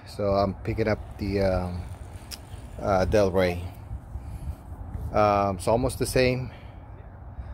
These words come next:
I think the only difference is the height or the length. Um, and then after that, um, I already, I did already purchase the, uh, C C bar. It's only twenty inches,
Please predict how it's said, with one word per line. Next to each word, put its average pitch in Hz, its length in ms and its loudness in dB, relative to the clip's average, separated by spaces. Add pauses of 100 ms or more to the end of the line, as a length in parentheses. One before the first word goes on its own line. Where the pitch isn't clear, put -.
(380)
I 107 80 -2
think 101 260 -2
the 104 100 6
only 104 320 4
difference 98 400 0
is - 40 -10
the - 80 -2
height 104 340 0 (720)
or 95 140 -2
the 90 180 0
length. 95 520 0 (1000)
Um, 90 560 0
and 90 140 -2
then 92 140 2
after 92 240 0
that, 92 260 2
um, 87 400 0
I 87 60 0
already, 92 500 2
I 101 100 2
did 143 440 8
already 120 320 4
purchase - 580 -4
the, 98 240 2
uh, 92 320 4
C 139 160 0
C 110 220 -2
bar. 82 420 2 (300)
It's 117 160 2
only 151 180 6
twenty 101 400 -2
inches, 82 460 -6